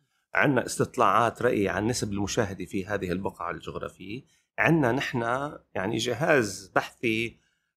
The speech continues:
جدي جدا وكبير جدا بالام بي سي، وأنا بعتقد جزء أساسي من النجاح تبعنا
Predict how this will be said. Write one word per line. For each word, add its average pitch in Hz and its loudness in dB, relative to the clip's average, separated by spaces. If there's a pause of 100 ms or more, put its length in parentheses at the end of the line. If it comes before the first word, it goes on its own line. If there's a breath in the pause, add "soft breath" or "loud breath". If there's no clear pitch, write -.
(160)
جدي 104 0
جدا 127 0
وكبير 113 -2
جدا 107 -2
بالام 87 -6
بي 85 -14
سي، - -8
وأنا 98 -2
بعتقد 123 -4
جزء 113 -6
أساسي - -6
من 104 -4
النجاح 101 -6
تبعنا 110 -6